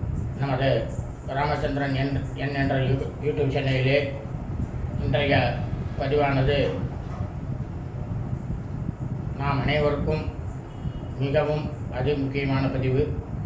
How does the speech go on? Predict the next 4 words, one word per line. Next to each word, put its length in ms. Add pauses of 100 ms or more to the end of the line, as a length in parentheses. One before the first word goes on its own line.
(1200)
அதாவது, 480
அமாவாசை 720
தினத்தன்று 600 (1900)
நாம் 300